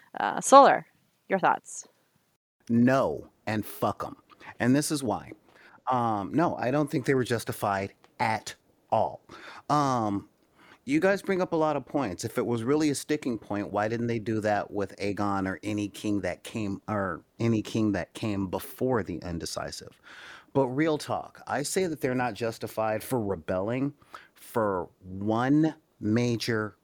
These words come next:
Speaker 2: question. If they hadn't rebelled, what did they stand to lose? I mean, this was really just about, um, <clears throat> the royal dynasty saying, "I wanna marry my cousin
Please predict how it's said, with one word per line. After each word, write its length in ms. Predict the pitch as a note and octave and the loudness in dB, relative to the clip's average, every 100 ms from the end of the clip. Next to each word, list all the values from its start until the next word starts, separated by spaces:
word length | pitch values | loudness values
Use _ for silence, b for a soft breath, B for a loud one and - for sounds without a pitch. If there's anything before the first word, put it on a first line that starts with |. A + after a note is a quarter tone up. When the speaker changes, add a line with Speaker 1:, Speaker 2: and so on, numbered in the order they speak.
| - | -8
Speaker 2:
question. 760 | A#2+ B2+ G2+ - - C#2+ C#2+ - _ _ _ _ _ _ _ _ _ _ | -2 0 0 -4 -6 -10 -12 -18 _ _ _ _ _ _ _ _ _ _
If 260 | B2+ D3+ - | 2 2 2
they 320 | D3 D3+ D#3 | 2 4 4
hadn't 460 | C3 C3+ C3+ C3+ A2+ | 2 0 2 2 4
rebelled, 640 | A2+ F2 F#2 G#2+ B2+ D3 - _ _ | 2 2 0 0 0 -4 -8 _ _
what 500 | - F#2 G2 A#2+ B2 | -12 -4 0 0 0
did 180 | B2 A#2+ | 0 2
they 140 | A2+ A2+ | 2 0
stand 540 | - A2 G2 F#2+ G2 | -2 -2 0 0 -2
to 120 | - | -2
lose? 720 | B2 C#3+ A#3 - - - - - _ _ _ _ _ _ _ - | -4 -2 -2 -4 -6 -8 -8 -10 _ _ _ _ _ _ _ -4
I 80 | D3+ | 2
mean, 200 | F3 E3 | 4 4
this 180 | F#3+ - | 2 0
was 160 | F#3 | -2
really 320 | E3+ G#3+ G#3 D3 | 2 4 4 2
just 320 | C#3 C3+ D3 | 0 0 -2
about, 420 | B2 B2+ B2 A#2 - | 0 0 0 -4 -4
um, 580 | A#2+ A#2 G#2+ F#2+ F#2 - _ _ _ _ | -2 0 0 -2 -4 -8 _ _ _ _
<clears throat> 380 | _ _ _ | _ _ _
the 580 | A#2+ - - - - A#2+ | 4 4 4 -4 -4 0
royal 320 | B2 B2+ B2+ | 4 4 4
dynasty 480 | A2 A#2 A#2+ A2+ B2+ | 2 0 0 -2 -2
saying, 360 | A#2+ A#2+ G#2+ G2 | -2 0 0 0
"I 140 | A2 C3+ | 0 0
wanna 220 | C3+ C3 | 2 2
marry 300 | A#2+ B2 A#2+ | 2 0 2
my 180 | A2 A2 | 0 0
cousin 420 | A#2 F2 D2 | 0 -2 -2